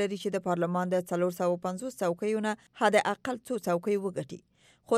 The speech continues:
سروېګانې ښیي چې اپوزیسیون ښایي یوه څوکۍ هم ونه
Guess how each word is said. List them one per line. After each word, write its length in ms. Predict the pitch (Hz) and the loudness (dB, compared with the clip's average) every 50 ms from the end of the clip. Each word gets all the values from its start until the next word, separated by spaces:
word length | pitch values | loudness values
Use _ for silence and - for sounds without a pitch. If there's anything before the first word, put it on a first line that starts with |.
| 226 - | 4 2
سروېګانې 480 | 269 226 226 240 226 247 247 247 247 240 - | 0 2 2 0 2 0 0 0 -2 -4 -4
ښیي 140 | - 240 233 - | -4 -4 -2 0
چې 180 | 247 226 202 | 0 0 0
اپوزیسیون 500 | 175 196 185 180 180 175 196 190 185 208 - | 0 -2 -4 -4 -4 -4 -6 -6 -6 -6 -2
ښایي 200 | - 190 190 185 180 | 0 2 2 2 2
یوه 160 | 180 170 175 175 175 | 2 2 0 0 0
څوکۍ 280 | 180 170 170 170 180 175 175 190 | -2 -2 0 -2 -2 -2 0 0
هم 100 | 190 190 214 - _ - 220 226 | -2 -2 -4 -10 _ -6 -2 -2
ونه 160 | 233 208 | 0 0